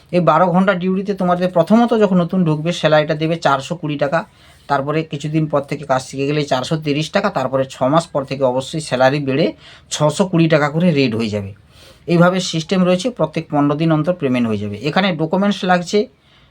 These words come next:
আধার কার্ডের জেরক্স, ব্যাঙ্ক অ্যাকাউন্ট জেরক্স এবং পাসপোর্ট সাইজ ফটো দু কপি। যাদের ব্যাঙ্ক অ্যাকাউন্ট নেই সেক্ষেত্রে কোনো অসুবিধা নেই, পরে অ্যাকাউন্ট করিয়ে নেবেন,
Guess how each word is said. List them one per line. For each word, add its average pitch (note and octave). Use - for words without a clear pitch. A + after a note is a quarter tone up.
আধার D3+
কার্ডের F3+
জেরক্স, F#3+
ব্যাঙ্ক D3
অ্যাকাউন্ট F3
জেরক্স F3+
এবং D#3+
পাসপোর্ট C#3+
সাইজ G3+
ফটো D3
দু B2+
কপি। G#2+
যাদের D#3
ব্যাঙ্ক D3
অ্যাকাউন্ট E3+
নেই A3
সেক্ষেত্রে D#3+
কোনো D3+
অসুবিধা D#3
নেই, G#3
পরে D3
অ্যাকাউন্ট C3
করিয়ে D#3
নেবেন, A3+